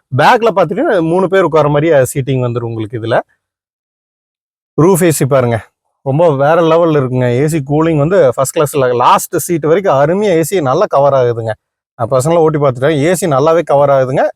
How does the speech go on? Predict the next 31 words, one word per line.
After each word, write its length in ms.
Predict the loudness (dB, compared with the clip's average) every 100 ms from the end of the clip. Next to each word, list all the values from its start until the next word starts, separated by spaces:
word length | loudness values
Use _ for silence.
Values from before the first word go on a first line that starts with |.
| -6
இங்க 120 | -4 0 0
வரைக்கும் 240 | -2 -6
ஃபுல்லாவே 280 | -2 0 2
நல்லா 160 | 2 2 2 0
ஒரு 140 | -2 -4 _ _ _ _ _ -4
காம்பாக்டா, 440 | -2 0 0 2 2 0 -2
அழகா, 400 | 0 0 0 0 0 -2
கம்ஃபர்டபுளா 580 | -6 -2 0 0 2 2 4 2 0 0
ஜர்னி 220 | -2 -2 -2
பண்ணலாங்க. 280 | -2 -4 -6 _ -10 -4
எவ்வளோ 220 | 0 2 2
லாங் 160 | 2 0
வேணாலும் 260 | 0 0 -2
போய்க்கலாங்க, 360 | -2 -2 -2 -2
நல்லா 160 | 0 0
இருக்குது. 260 | -2 -6 -10 _ _ _ _ _ _ _ _ _ _ -20 -20 -20 _ 0
வண்டியோட 280 | 2 2 2 2
ரியர் 260 | 2 0 0
வியூ 120 | 0 0
பாருங்க, 200 | -2 -2 -4 -6 _ -2
இது 140 | 0
ரொம்ப 100 | 2 2
நல்லா 120 | 2 2
இருக்குங்க. 220 | 0 0
Maruza 240 | 0 0 -2 -2
பொறுத்த 180 | -2 -2
வரைக்கும் 240 | -2 -2
பேக் 180 | -2 -2 -2
வியூ 100 | 0
வந்து 200 | 0 0
ரொம்ப 100 | 0